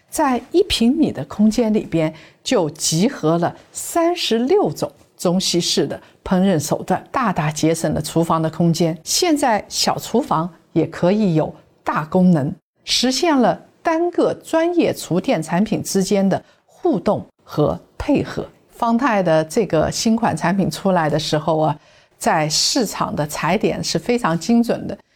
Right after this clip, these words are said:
因为刚好这一年，中国的集成厨电市场的规模就达到了创纪录的一百八十亿元，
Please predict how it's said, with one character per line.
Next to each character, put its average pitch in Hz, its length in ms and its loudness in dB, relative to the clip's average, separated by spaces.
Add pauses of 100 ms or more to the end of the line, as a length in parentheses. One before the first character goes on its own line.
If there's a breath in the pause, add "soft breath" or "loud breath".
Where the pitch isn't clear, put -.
(160 soft breath)
因 277 160 2
为 262 220 4
刚 269 240 -2
好 214 120 -2
这 196 180 2
一 175 140 2
年， 156 260 2 (260 loud breath)
中 269 240 2
国 180 200 2
的 165 140 2
集 170 220 0
成 180 200 0
厨 180 240 -2
电 214 180 2
市 208 200 0
场 175 200 -4
的 170 60 0
规 226 240 0
模 160 260 4 (260 soft breath)
就 180 160 0
达 160 240 -6
到 208 220 0
了 165 100 0
创 208 340 -2
纪 - 180 0
录 220 200 2
的 - 120 -4 (220 loud breath)
一 214 160 2
百 123 260 -4 (140)
八 285 180 -4
十 302 220 -2
亿 180 220 0
元， 147 280 0